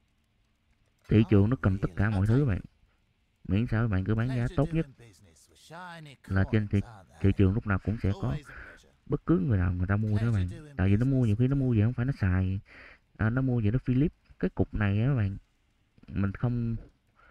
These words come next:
Speaker 1: không nên quan tâm cho nó nha, không nên quan tâm cho nó. Bởi vì nó
Speaker 2: Fair
Speaker 1: là những,
Speaker 2: enough.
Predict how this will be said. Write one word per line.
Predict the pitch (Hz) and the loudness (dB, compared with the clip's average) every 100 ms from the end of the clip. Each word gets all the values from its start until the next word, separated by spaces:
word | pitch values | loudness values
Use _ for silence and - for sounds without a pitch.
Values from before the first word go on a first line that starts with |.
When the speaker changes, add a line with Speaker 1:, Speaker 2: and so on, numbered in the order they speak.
| - _ | -20 _
Speaker 1:
không | - 131 123 | -2 0 2
nên | 120 117 | 0 -2
quan | 117 | -4
tâm | 113 110 113 | -4 -6 -4
cho | 117 | -4
nó | 117 139 143 _ _ _ _ | -4 -6 -12 _ _ _ _
nha, | 104 104 104 | -4 -4 -2
không | 110 107 | -2 -2
nên | 104 | -2
quan | 104 | -4
tâm | 98 101 | -6 -8
cho | 101 | -8
nó. | 104 123 - _ - - _ - | -8 -10 -14 _ -20 -20 _ -2
Bởi | 90 117 | 2 4
vì | 117 98 92 | 4 4 2
nó | 104 | -2
Speaker 2:
Fair | 131 | -2
Speaker 1:
là | 127 | -2
những, | 98 95 | 0 -2
Speaker 2:
enough. | 131 | -4